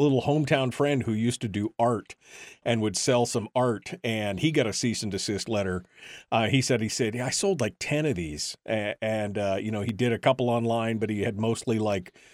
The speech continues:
swap meets and fairs, and he was drawing some Yoda pictures, you know, like, you know, baby Yoda pictures. And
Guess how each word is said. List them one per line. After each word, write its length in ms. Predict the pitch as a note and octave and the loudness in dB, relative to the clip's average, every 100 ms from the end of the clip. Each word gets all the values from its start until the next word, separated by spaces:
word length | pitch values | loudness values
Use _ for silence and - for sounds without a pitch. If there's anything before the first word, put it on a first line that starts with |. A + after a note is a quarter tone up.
| - _ _ | -20 _ _
swap 560 | - - D3 C3 C3 | -8 0 6 6 6
meets 300 | C3 B2 A#2+ | 4 2 2
and 120 | A#2+ A2 | 0 2
fairs, 440 | A#2 A2 A2+ A2+ | 2 4 2 2
and 100 | A2 | 0
he 80 | B2 | 2
was 160 | A#2 | 0
drawing 400 | - B2 A#2 A2 | 2 2 2 0
some 220 | - - G#2 | -2 -2 0
Yoda 400 | G2 C#3+ E3 - | 4 4 4 0
pictures, 480 | A2 - - - | -2 -2 -8 -6
you 80 | A#2 | -2
know, 100 | G#2 | 0
like, 240 | G2+ F#2+ - | 0 -2 -4
you 100 | F2+ | -6
know, 60 | G2+ | -4
baby 340 | F2+ A2+ G#2+ | -2 -2 -2
Yoda 260 | G2+ B2 C#3 | 0 0 0
pictures. 340 | G#2 F2+ D#2+ - | -2 -4 -8 -6
And 340 | A2+ G2+ F#2 | -4 -2 -4